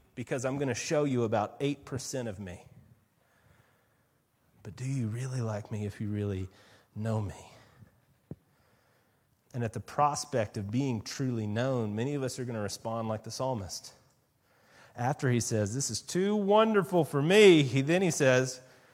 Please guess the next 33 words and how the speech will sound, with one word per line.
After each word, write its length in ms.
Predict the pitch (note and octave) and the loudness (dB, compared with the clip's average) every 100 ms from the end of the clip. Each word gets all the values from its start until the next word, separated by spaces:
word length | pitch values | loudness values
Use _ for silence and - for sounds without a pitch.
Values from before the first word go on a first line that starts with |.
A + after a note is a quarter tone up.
| _ _ _ _ _ _ - | _ _ _ _ _ _ 4
"Also, 640 | A3 B3+ G3+ G3+ G#3+ F#3+ - | 6 6 6 6 6 4 2
what 180 | G3 B3+ | 6 8
are 40 | |
my 280 | G#3 F#3 B3+ | 10 12 12
options? 460 | B3+ - A2+ F#2 C3+ | 10 4 -2 -2 4
Where 220 | G3+ D4 | 8 8
can 160 | B3+ | 8
I 80 | A3+ | 8
go 180 | G#3+ C4+ | 10 10
from 180 | C4+ G#3+ | 10 4
your 120 | F#3+ | 2
presence? 640 | G3 F#3+ B2 G#2 - - - _ _ _ _ _ _ _ _ _ _ _ _ _ | 6 6 6 0 -8 -12 -16 _ _ _ _ _ _ _ _ _ _ _ _ _
Where 120 | A#3 | 4
can 140 | C4 C4 | 8 8
I 80 | |
flee 600 | G3+ - - C4+ D4+ E4 D#4 | 6 4 2 8 10 10 10
from 240 | C4 B3 | 8 6
your 80 | A3+ | 6
presence? 320 | B3+ B3 E3+ | 8 8 6
Where 100 | A3+ | 4
shall 140 | C#4 | 6
I 20 | B3 | 4
go 60 | |
from 120 | A#3+ | 4
your 60 | B3 | 0
spirit? 300 | - F#3+ E3 | 2 6 6
Where 120 | F3 | 6
can 120 | F#3+ | 6
I 60 | A#3+ | 4
flee 460 | A3 - C4+ D#4 D4 | 2 0 4 6 6
from 240 | C#4+ B3 | 2 2
your 120 | B3 | 2
presence? 640 | A#3+ B3 A#3 G#3+ C#3+ - | 4 4 4 2 -4 -8